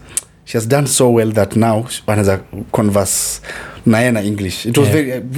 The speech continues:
Speaker 1: uh, she couldn't converse
Speaker 2: Yeah, I
Speaker 1: then.
Speaker 2: can understand. Like,
Speaker 1: Now she
Speaker 2: Ocha.
Speaker 1: can converse, we can talk,
Speaker 2: Mm.
Speaker 1: and I make sense. Alafu alikuwa na very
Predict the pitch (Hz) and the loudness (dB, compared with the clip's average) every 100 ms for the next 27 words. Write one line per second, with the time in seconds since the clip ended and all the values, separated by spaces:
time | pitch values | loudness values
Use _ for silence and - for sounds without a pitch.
0 | 165 - 156 - 170 139 113 143 151 147 | -6 -2 0 0 2 2 2 4 2 0
1 | 123 98 139 139 135 135 - 117 107 113 | 0 2 4 4 4 2 0 0 0 0
2 | 139 156 143 - 147 127 120 147 165 135 | 2 4 2 2 0 0 0 0 -2 -6
3 | 123 104 - 151 - - - 120 104 107 | -6 -6 -2 -4 -4 -14 -6 -2 0 0
4 | 113 110 104 - 135 143 - - 110 135 | 2 2 2 2 0 0 -6 -2 -2 0
5 | 131 - 110 107 107 101 107 190 190 214 | -2 -2 0 2 2 2 0 2 4 4